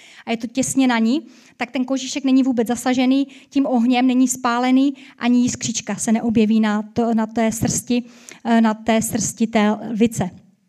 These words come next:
A já jsem si to takhle vždycky představovala, že jednoho dne přijdeme do nebe a projdeme takovýmhle kruhem a všechny ty skutky, které nebyly udělány v lásce,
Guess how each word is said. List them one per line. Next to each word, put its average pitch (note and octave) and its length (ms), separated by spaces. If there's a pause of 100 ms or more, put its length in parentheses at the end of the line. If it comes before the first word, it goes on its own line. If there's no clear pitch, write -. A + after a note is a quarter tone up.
(340)
A B3+ 40
já A3+ 80
jsem C4 120
si - 60
to - 40
takhle B3+ 160
vždycky A#3+ 200
představovala, B3+ 600 (320)
že A#3+ 120
jednoho C4+ 240
dne C4 140
přijdeme C4+ 340
do A3+ 80
nebe A#3 320 (280)
a A3+ 60
projdeme C4+ 440
takovýmhle B3 420
kruhem A#3+ 500
a - 80
všechny - 320
ty C#4+ 260 (260)
skutky, E4 400
které B3 240
nebyly C4 280
udělány B3+ 440
v A3+ 40
lásce, A3+ 500